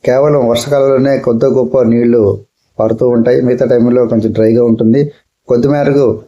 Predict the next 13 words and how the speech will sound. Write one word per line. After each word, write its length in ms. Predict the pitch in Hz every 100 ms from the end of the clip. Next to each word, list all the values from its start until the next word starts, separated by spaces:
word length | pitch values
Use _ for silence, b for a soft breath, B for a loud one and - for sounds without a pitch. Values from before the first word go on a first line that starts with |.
| _ _ -
వాటర్ 280 | 117 120 131
మాత్రం 360 | 135 123 120
వస్తుంది. 280 | 113 - 123
మీరు 180 | 120 123
చూస్తున్నారు 340 | 120 131 120
కదా, 140 | 117 117
కొద్ది 240 | 113 110
మేర 240 | 117 117
వాటర్ 500 | 113 110 110 113 104 104
ఫ్లో 500 | - _ - 120 123
వస్తుంది. 400 | 117 117 113 131
ఆ 140 | 113
ఫ్లోనే 600 | 117 120 120 120 104